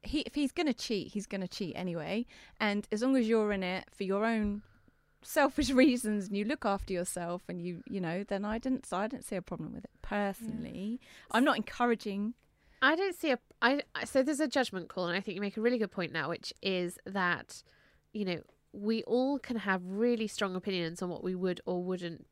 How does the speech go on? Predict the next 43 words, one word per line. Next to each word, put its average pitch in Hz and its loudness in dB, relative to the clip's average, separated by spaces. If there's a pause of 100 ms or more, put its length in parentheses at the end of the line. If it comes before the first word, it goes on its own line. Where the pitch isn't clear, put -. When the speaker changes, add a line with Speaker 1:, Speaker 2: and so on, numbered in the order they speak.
(160)
Speaker 3:
do, 214 -2 (760)
um, 185 4 (640)
but 185 6
until 220 0
you're 202 6
in 160 2
it, 151 -8
you 180 -6
never 160 -4
know, 139 -8
Speaker 1:
Would 294 0
you? 311 2
Speaker 3:
right? 196 2 (180)
Speaker 1:
Would 254 -2
you, 247 -2
Harriet? 165 -6
Would 220 -6
you 254 0
take 262 -6
advantage? 247 -6 (540)
Speaker 3:
Uh, 285 8
so, 226 6 (200)
really 339 2
interestingly, 190 -4 (360)
if 294 4
I 311 0
knew 277 0
they 240 2
were 240 2
married 233 4
and 190 0
I 196 0
knew 208 -2
it 180 0
was - -2
just 240 -2
gonna 226 -4
be 226 2
a 202 2
one-night 185 -2
stand 185 -6
thing, 170 -8
no. 165 -2